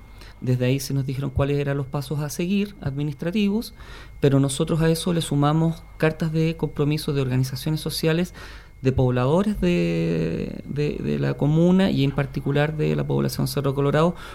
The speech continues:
junto a la Junta de Vecinos y organizaciones de adultos mayores también de la comuna, eh, junto a, a otras organizaciones sociales de la comuna que, eh, hemos reunido cerca de doscientas ochenta firmas y alrededor de quince, dieciséis,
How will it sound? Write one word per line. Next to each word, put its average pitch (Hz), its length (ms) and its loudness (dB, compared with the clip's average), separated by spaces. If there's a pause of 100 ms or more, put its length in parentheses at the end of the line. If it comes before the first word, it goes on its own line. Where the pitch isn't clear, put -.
junto 190 480 4
a 175 60 4
la 165 60 2
Junta 165 300 0
de 156 80 4
Vecinos 175 680 2
y 165 100 2
organizaciones 151 640 0
de 147 60 2
adultos 143 260 2
mayores 139 280 2
también 175 240 0
de 170 60 0
la 165 100 0
comuna, 170 440 2 (480)
eh, 127 160 6
junto 143 360 2
a, 143 300 4
a 131 220 2
otras 165 500 2
organizaciones 147 680 0
sociales 165 600 0 (440)
de 147 120 2
la 156 120 2
comuna 180 580 2
que, 165 440 2 (280)
eh, 127 340 4
hemos 143 240 4
reunido 147 560 4
cerca 147 460 -2
de 139 280 2
doscientas 139 400 -2
ochenta 160 360 0
firmas 175 640 2
y 165 260 2
alrededor 147 380 0
de 147 220 0
quince, 160 300 -2
dieciséis, 151 880 -2